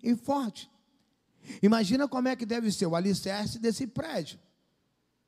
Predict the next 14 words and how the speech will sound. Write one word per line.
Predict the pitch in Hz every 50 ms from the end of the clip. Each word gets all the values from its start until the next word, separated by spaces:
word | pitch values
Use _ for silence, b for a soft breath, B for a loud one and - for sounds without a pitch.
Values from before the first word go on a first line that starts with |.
| _ _ _ _ _ _ _ _ _ _ _ _ _ _ _ -
pela | 190 180 175
altura | 180 190 170 - - 214 226 247 254 247
que | - 247
nós | 240 240 226 - -
temos | 240 226 226 226 196 240
aqui. | 254 - - 277 294 240 147 - - - _ _ _ _ _ _ _ _ _ _ _ _ _ _ _
Tô | - 175
falando | 156 233 240 254 285 302
da | 311
igreja | 294 285 285 302 294 320
não, | 330 302 262 208
o | 175
prédio | - - - 190 202 220 202 247 247
todo. | - 302 349 330 277 208 160 -